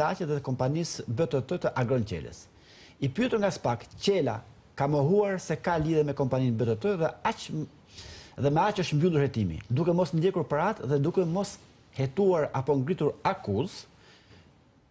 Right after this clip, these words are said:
as për kompaninë Agron Qeles dhe as për kompaninë e Arjan Laqit. E katërta,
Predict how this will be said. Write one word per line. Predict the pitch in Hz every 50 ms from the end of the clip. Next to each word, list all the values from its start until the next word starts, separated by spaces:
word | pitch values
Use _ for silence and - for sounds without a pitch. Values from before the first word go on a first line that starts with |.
| _ -
as | - 160 214 - -
për | - 240 220
kompaninë | 233 214 208 202 190
Agron | 180 165 180 175 160 -
Qeles | 185 180 175 185 180 -
dhe | - 127 135 - -
as | - 147 160 - -
për | - 139
kompaninë | - 123 120 123 127 117 113
e | 110 - - 90
Arjan | 95 101 95 87 71
Laqit. | 69 73 - - - - - - - - _ -
E | - - 208 208
katërta, | 220 190 139 - - - - -